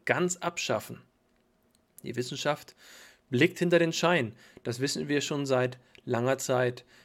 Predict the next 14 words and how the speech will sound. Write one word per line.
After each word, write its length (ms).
Edmund 320
Husserl 240
hat 120
das 120
einmal 320
die 200
galileische 760
Weltanschauung 840
genannt, 540
die 160
Idee, 420
dass 280
der 140
Schein 720